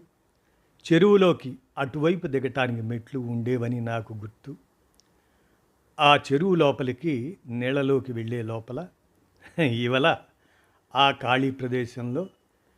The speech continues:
ఉదయం జనాలు, చుట్టుపక్కల ఆ ప్రాంతాల్లో నివసించే జనాలు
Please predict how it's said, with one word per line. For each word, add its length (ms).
ఉదయం 540
జనాలు, 540
చుట్టుపక్కల 960
ఆ 140
ప్రాంతాల్లో 680
నివసించే 500
జనాలు 580